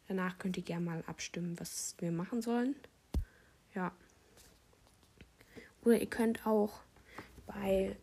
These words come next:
wenn ihr nicht auf Spotify hört, könnt ihr auch gerne, ähm, eine E-Mail schreiben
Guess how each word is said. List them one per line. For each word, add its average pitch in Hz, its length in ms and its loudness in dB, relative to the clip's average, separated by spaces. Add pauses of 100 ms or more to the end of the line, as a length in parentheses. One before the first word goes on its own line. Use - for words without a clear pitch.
wenn 190 160 2
ihr 185 100 4
nicht 185 220 0
auf - 80 -14
Spotify 208 680 -4
hört, 196 320 -4
könnt 196 280 -2
ihr - 140 -6
auch - 340 -4 (560)
gerne, 190 640 4 (1900)
ähm, 190 380 2
eine 190 160 -2
E-Mail 240 320 4
schreiben 247 640 -4